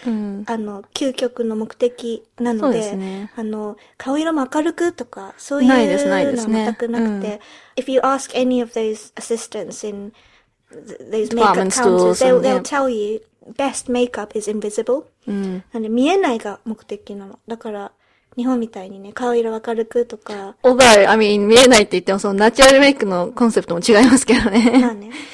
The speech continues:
Speaker 2: まあでも、まあそんなかん-、感じで、ファンデーションは色、色味とかもいろいろあって、まあみんなそれぞれ好きなのを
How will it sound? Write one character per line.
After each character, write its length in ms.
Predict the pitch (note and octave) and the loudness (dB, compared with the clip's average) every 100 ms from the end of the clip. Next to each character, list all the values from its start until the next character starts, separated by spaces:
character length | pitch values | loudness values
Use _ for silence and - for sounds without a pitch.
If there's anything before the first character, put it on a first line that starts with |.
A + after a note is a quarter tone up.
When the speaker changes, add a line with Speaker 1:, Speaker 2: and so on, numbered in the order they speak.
| - | -8
Speaker 2:
ま 80 | D4 | -4
あ 20 | |
で 60 | C#4 | -4
も、 100 | A#3+ _ - | -6 _ -6
ま 120 | C4+ | -6
あ 40 | |
そ 120 | C4+ | -6
ん 40 | D#4+ | -8
な 80 | D#4+ | -8
か 160 | D#4 | -8
ん-、 100 | D4+ | -10
感 220 | - D4+ D4+ | -10 -8 -8
じ 140 | C#4+ | -6
で、 260 | D4+ B3+ B3 _ _ | -4 -4 -8 _ _
フ 100 | F#4 | -2
ァ 60 | F#4+ | 0
ン 60 | |
デ 80 | G4 | 0
ー 60 | G4 | -2
シ 120 | D4 | -4
ョ 100 | A#3 | -8
ン 60 | G3+ | -10
は 240 | G3+ - _ _ _ _ - | -14 -18 _ _ _ _ -10
色、 380 | A3+ A#3 A#3 A3+ A3+ | -2 0 0 -2 -6
色 200 | A3+ A#3 | -6 -6
味 140 | B3 B3 | -4 -6
と 120 | A3 | -10
か 160 | G3+ | -14
も 100 | F#3 | -14
い 80 | F#3 | -12
ろ 100 | G#3 | -12
い 60 | G3+ | -12
ろ 140 | G#3 | -14
あ 60 | A#3 | -16
っ 40 | |
て、 200 | A3+ - | -16 -16
ま 80 | G#3 | -14
あ 40 | G3 | -8
み 120 | A#3+ | -4
ん 40 | |
な 80 | B3 | -6
そ 300 | B3 _ B3+ | -8 _ -8
れ 80 | A#3 | -8
ぞ 60 | |
れ 80 | G3+ | -8
好 60 | - | -10
き 120 | A3+ | -10
な 140 | G3 - - | -10 -18 -20
の 140 | |
を 40 | G3+ | -18